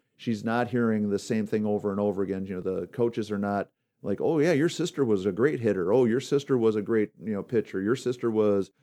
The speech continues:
a straight A student. Wow, she was the best student I ever had."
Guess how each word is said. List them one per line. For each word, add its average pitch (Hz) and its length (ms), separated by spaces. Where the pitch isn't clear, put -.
a 98 200
straight 107 340
A 104 120
student. 107 460
Wow, 110 260
she 107 140
was 117 120
the 110 80
best 117 240
student 110 320
I 107 140
ever 98 220
had." 107 520